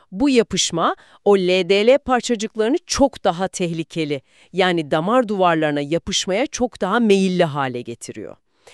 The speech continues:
Yani aslında lip A standart kötü kolesterolü alıp bir nevi süper kötü bir versiyona çeviriyor diyebiliriz.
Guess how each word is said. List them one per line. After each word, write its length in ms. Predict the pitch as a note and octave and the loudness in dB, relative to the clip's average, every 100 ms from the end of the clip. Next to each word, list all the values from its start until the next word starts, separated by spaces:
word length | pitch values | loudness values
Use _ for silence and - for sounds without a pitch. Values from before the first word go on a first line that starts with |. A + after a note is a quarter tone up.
| - - | -14 -2
Yani 240 | F3+ F3+ - | 0 0 -2
aslında 440 | G3 - G#3+ F#3 D#3 | -2 -2 -4 -2 -2
lip 340 | C#3 E3+ A#3 - | -2 -4 -4 -2
A 220 | E3 F#3+ F#4+ _ _ | 0 2 0 _ _
standart 640 | - - B3 A#3+ B3 B3+ - | -10 -4 0 0 2 0 -2
kötü 300 | A3+ G#3+ C#4+ | -6 -4 -6
kolesterolü 720 | - E3+ D#3 - - D#3 D3+ | -4 -2 -4 -6 -4 -2 -2
alıp 320 | - A3+ G#4 _ _ - | -2 -2 -4 _ _ -2
bir 180 | B3 C#4+ | 0 2
nevi 280 | C#4 D#4+ | 2 0
süper 580 | E4+ - G#4+ - B3 E3 | -4 -2 0 2 0 0
kötü 340 | - D#3+ - D3+ | -4 -12 -8 -6
bir 160 | C#3+ | -4
versiyona 540 | C#3+ C3+ - D#3 C3+ B2+ | -4 -4 -6 -8 -8 -8
çeviriyor 680 | - D3 C3+ C3 A#2 B2+ | -8 -8 -8 -6 -6 -8
diyebiliriz. 720 | C#3+ C3+ A#2 A2+ G#2+ - - | -8 -8 -8 -12 -12 -14 -14